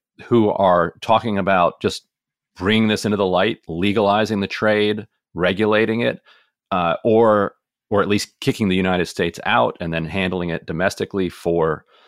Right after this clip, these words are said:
Colombia? Or, because if, if, if you're not thinking in a more radical way about how to alter the arrangement, it feels like everything is just kind of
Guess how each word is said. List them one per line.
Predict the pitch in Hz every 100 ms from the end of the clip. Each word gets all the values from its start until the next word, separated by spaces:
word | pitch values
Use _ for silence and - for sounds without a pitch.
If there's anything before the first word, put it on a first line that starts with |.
| _ -
Colombia? | 98 95 135 160 165 -
Or, | 110 110 110 107 90 _ _ _ _
because | - 123 135 123
if, | 117
if, | 135 - - _ _ _ -
if | 120
you're | 127
not | 165 180
thinking | - 143 131
in | 107
a | 98
more | 101 98
radical | 87 110 113 - 87
way | 95
about | 90 82 78
how | 92
to | 90 85
alter | 92 98 - 85
the | 80
arrangement, | 78 110 120 95 78 - _ -
it | 98
feels | - 143
like | 107
everything | 92 101 104 98
is | 87
just | 80 78
kind | - 87
of | 73 -